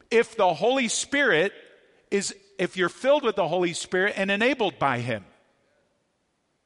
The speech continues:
You will be able to speak to fashion designers, broadcasters, songwriters, culture makers of all sorts.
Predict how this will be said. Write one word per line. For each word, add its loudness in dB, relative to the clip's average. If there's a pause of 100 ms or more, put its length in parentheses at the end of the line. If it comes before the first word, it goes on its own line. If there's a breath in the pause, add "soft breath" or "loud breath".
(560 soft breath)
You 2
will 4
be 0
able 2
to -8
speak -4
to 0 (120)
fashion -2
designers, -2 (640)
broadcasters, 0
songwriters, 0
culture 0
makers -2 (240 loud breath)
of 2
all 4
sorts. 0